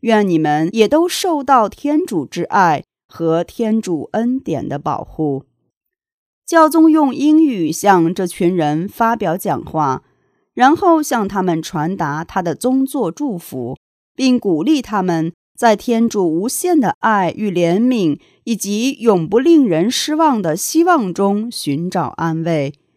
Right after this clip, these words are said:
“我们对复活的希望是我们希望的最终源泉。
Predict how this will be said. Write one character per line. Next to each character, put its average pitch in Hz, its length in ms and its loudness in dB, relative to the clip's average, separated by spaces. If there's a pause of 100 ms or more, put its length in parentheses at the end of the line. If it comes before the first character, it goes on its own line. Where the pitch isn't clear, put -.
(520)
“我 196 120 0
们 175 140 2
对 190 240 2
复 262 300 -4
活 175 200 -4
的 202 140 -2
希 202 300 -4
望 190 340 4
是 - 200 -2
我 220 120 6
们 165 220 0
希 311 300 0
望 302 240 2
的 - 180 -4
最 269 360 -2
终 285 380 0
源 143 300 -2
泉。 135 520 -6